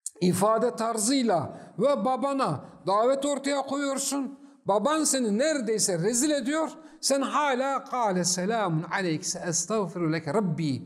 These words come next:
Sana selam olsun. Ben sana istiğfar edeceğim. Ee, <clears throat> not almışım. "Evet, uzaklaşıp gideceğim ama senden kopmayacağım. Dil ile sana anlatarak bu işi başaramamış olsam da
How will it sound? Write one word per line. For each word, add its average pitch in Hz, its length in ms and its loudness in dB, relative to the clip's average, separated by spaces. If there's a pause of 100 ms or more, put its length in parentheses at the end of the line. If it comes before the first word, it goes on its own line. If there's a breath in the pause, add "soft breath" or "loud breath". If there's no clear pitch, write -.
(320 loud breath)
Sana 233 260 0
selam 202 440 0
olsun. - 320 -4 (260 loud breath)
Ben 226 340 2
sana 214 300 0
istiğfar 175 540 0
edeceğim. 233 640 -2 (400 loud breath)
Ee, 131 1160 -2 (460)
<clears throat> - 40 -2 (1900 loud breath)
not 240 200 4
almışım. 196 420 2
"Evet, 285 260 2
uzaklaşıp 226 600 0
gideceğim 262 380 2
ama 233 380 2 (100)
senden 254 460 2
kopmayacağım. 170 640 0 (420 loud breath)
Dil 285 140 4
ile 247 200 2
sana 254 200 2
anlatarak 240 520 0
bu 262 100 2
işi 214 240 2
başaramamış 220 540 0
olsam 269 400 2
da 302 200 -2